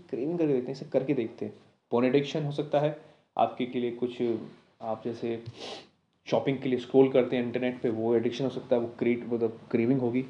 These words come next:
रिस्पॉन्स, आपको ऑफर मिला है डिस्काउंट अच्छा खासा, पोर्न के अंदर आपको डोपामिन रिलीज हो रहा है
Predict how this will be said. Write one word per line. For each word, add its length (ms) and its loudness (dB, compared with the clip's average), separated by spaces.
रिस्पॉन्स, 580 0
आपको 380 4
ऑफर 160 4
मिला 200 2
है 60 -2
डिस्काउंट 300 -6
अच्छा 180 -12
खासा, 240 -8
पोर्न 220 0
के 80 -2
अंदर 160 -2
आपको 160 -4
डोपामिन 380 2
रिलीज 220 2
हो 120 0
रहा 80 -8
है 420 -6